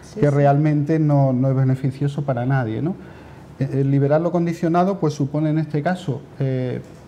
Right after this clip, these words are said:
Speaker 2: atreverse un poquito a mirar a esa herida, ver qué, qué hay ahí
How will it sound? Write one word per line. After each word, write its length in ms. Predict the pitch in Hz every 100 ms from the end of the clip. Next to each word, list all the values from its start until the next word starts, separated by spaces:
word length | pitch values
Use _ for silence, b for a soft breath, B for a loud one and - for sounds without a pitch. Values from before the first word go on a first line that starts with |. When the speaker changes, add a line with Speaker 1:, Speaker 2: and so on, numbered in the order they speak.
| -
Speaker 2:
atreverse 540 | 147 143 139 143 143 165
un 80 |
poquito 380 | 156 151 196 180
a 40 | 139
mirar 300 | 135 131 135
a 40 |
esa 180 | 143 147
herida, 380 | 143 175 160 220 B B B B B -
ver 360 | 127 123 143 143 143
qué, 720 | 147 143 143 139 139 139 139
qué 80 | 156
hay 160 | 147 143
ahí 300 | 139 190